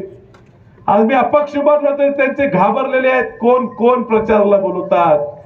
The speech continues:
काल योगी आदित्यनाथ आले, उ-, मुख्यमंत्री आहेत ते उत्तर प्रदेशचे. उत्तर प्रदेशमध्ये काम होईना, पैसे मिळणार,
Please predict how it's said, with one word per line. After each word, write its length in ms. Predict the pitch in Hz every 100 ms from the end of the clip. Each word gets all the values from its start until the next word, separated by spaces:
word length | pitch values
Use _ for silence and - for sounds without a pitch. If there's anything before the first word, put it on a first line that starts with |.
| - - 165
काल 300 | 185 190 175
योगी 240 | 175 190
आदित्यनाथ 580 | 180 185 - 196 180 175
आले, 460 | 160 165 156 147
उ-, 120 | 165 160
मुख्यमंत्री 640 | 165 - 202 196 190 196
आहेत 220 | 185 185 185
ते 60 |
उत्तर 280 | 170 170 185
प्रदेशचे. 640 | 170 160 143 - 107 - - - - - - - - - - - - - - - - _ - - -
उत्तर 360 | 220 - 294
प्रदेशमध्ये 640 | 294 277 294 285 277 277 285
काम 300 | 254 254 269
होईना, 400 | 254 262 277 277
पैसे 340 | 254 220 254
मिळणार, 400 | 254 247 254